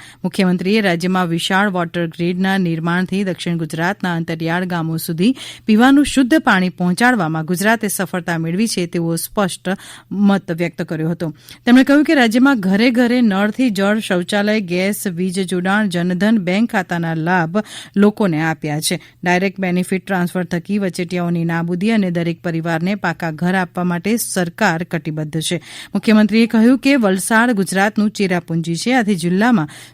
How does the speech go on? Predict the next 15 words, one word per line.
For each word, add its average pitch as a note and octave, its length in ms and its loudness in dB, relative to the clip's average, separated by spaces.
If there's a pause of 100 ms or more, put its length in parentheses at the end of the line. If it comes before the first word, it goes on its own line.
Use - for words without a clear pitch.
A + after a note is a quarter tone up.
જળ G#3+ 260 6
સંચય B3+ 440 4
અને G3+ 200 4
વિતરણ G#3+ 380 2
માટે F#3 340 2
પાણી F3+ 300 -2
પુરવઠા E3+ 380 -4
વિભાગના F3 520 -2
વિવિધ E3 340 -2
પ્રકલ્પો, B3 720 0
યોજનાઓ F3+ 720 -2 (280)
આવશ્યક F#3 540 2
બની E3 220 -2
રહે D#3+ 220 -2
છે. E3 180 -6